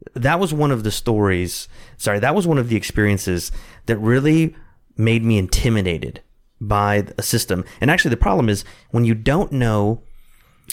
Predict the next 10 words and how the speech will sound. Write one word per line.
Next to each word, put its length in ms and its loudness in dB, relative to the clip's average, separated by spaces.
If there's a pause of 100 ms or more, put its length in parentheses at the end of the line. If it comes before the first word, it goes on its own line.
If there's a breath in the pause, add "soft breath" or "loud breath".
(760)
when 240 2
you, 140 2
when 260 0
you 140 2
don't 320 0
have 160 0
knowledge 440 0
about 200 -2
a 60 -4
thing, 460 -4